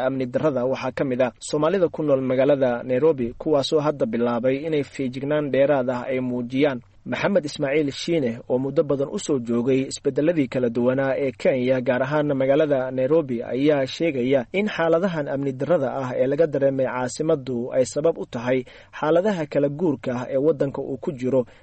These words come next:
gaar ahaanna hay-adihii dowladdii hore iyo kuwa dowladda cusub oo isbeddelaya.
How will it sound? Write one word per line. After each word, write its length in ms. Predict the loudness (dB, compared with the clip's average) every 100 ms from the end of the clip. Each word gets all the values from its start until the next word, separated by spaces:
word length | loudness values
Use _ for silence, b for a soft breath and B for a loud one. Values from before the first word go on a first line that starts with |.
| b
gaar 160 | 0 0
ahaanna 360 | 0 0 0 -2
hay-adihii 560 | 0 0 0 0 0
dowladdii 440 | 2 2 2 0 -4
hore 280 | 0 2 0
iyo 160 | -2
kuwa 240 | -4 0 0
dowladda 400 | 0 0 0 0
cusub 340 | -4 -4 -6 -2
oo 120 | -2
isbeddelaya. 640 | -2 -8 -2 0 2 0